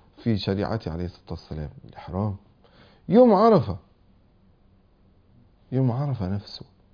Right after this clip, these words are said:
نصرة للنبي عليه الصلاة والسلام. قال: "وقفت هنا وعرفة كلها موقف". ويوم عرفة زي ما بقول لحضراتكم هو اليوم الذي يعني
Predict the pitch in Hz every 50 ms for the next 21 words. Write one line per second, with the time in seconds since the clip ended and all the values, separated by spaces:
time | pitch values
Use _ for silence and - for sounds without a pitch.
0 | _ _ _ _ - - 127 139 135 - 104 98 98 87 82 85 82 87 82 69
1 | - - - - - - - - - - - - _ _ _ _ _ _ _ _
2 | _ _ _ _ _ - 104 101 92 87 85 82 - - 127 131 - - 117 104
3 | 127 147 143 123 104 90 71 90 120 139 143 117 113 101 92 - 98 98 98 90
4 | 87 85 80 69 - - _ - _ _ _ _ _ _ _ _ _ _ _ _
5 | _ _ _ _ _ _ - - - - - - - - - - - - - -
6 | - - - - - - _ - 113 117 135 151 175 185 165 156 185 202 202 185
7 | 170 156 151 185 190 180 151 147 175 180 151 - 131 131 151 170 - - 139 131
8 | 147 160 156 156 151 143 151 175 185 170 147 135 147 139 127 135 135 127 131 -
9 | - - 110 101 92 92 90 92 95 98 92 92 92